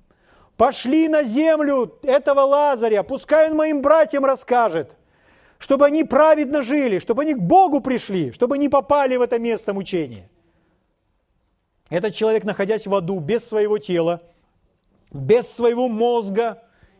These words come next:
и без единого сосуда, находясь в нематериальной своей части, дух и душа, все помнит, все знает – в здравом уме. Что это значит? Ум —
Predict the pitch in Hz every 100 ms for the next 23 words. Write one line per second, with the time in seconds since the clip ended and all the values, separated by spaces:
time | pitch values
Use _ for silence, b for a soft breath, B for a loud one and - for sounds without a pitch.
0 | - 180 233 196 233 247 254 233 - 208
1 | 226 190 175 196 214 240 226 170 180 233
2 | 240 - 240 247 233 226 208 214 214 -
3 | 143 - - 110 b b b b 139 262
4 | - 240 214 - 151 104 _ _ _ _
5 | _ _ _ _ _ _ _ _ _ -
6 | 247 277 220 185 180 226 - _ _ _
7 | _ _ b b b - - 294 196 208
8 | 202 165 175 - - _ _ _ _ _
9 | _ 139 139 208 262 269 240 214 165 165
10 | - _ _ _ _ _ _ _ _ _
11 | _ - 202 208 190 190 151 - - _
12 | b b b b 240 294 262